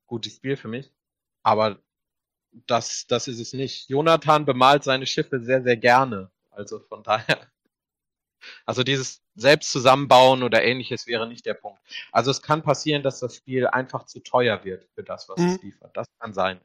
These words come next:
Speaker 1: dass das einen rausdrängt. Also bisher, ähm, ist das nicht der Fall, aber das wird man noch sehen mit der Zeit, dass es einfach ein zu teures Hobby wird von dem Ganzen her. Aber ansonsten, bisher sehe ich noch nichts, was mich völlig aus dem Spiel rausdrängt.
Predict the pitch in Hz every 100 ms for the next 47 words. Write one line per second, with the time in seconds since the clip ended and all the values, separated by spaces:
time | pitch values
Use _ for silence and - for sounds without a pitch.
0 | _ _ _ 107 - 120 117 - 110 107
1 | 98 101 104 - 87 90 90 _ _ 101
2 | 101 104 95 - 113 117 117 113 110 -
3 | 107 107 104 101 - - 107 160 165 151
4 | - 143 139 131 - 117 113 110 107 -
5 | _ _ _ _ _ _ _ _ _ -
6 | 107 123 110 107 101 - 127 127 117 110
7 | - 110 110 - _ _ _ _ 104 110
8 | 107 101 104 107 - 127 120 110 101 -
9 | 104 98 95 98 92 _ - 95 92 185
10 | - - 95 95 92 _ _ _ _ -
11 | 107 107 101 98 92 95 107 - - 113
12 | 110 107 _ _ _ - 113 - 120 151
13 | 147 139 139 - 113 131 - 123 113 123
14 | - 117 113 104 - 113 _ - 101 95
15 | - - 90